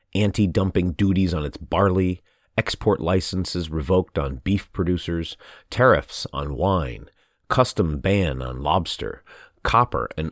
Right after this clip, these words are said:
other goods, and instructions given for Chinese importers to stop buying Australian cotton and coal. "The Chinese have made explicit what everyone thought was implicit,"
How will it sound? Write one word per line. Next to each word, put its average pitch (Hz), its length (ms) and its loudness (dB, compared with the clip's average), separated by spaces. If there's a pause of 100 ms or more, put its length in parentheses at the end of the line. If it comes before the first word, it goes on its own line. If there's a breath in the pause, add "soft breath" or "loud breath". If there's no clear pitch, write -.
(100)
other 80 420 2
goods, 71 480 -4 (240 loud breath)
and 98 120 -2
instructions 95 760 0
given 90 320 2
for 80 160 -4
Chinese 95 400 -2
importers 80 500 -2
to 73 140 -8
stop - 480 2
buying 87 520 0
Australian 85 720 0
cotton - 580 -6
and 85 180 -6
coal. - 400 -8 (1200 soft breath)
"The 95 80 -4
Chinese 120 540 4 (100)
have 104 180 2
made 101 200 4
explicit - 600 -2 (140)
what 85 340 -4
everyone 107 580 2
thought 85 380 0
was - 240 -8
implicit," 113 560 0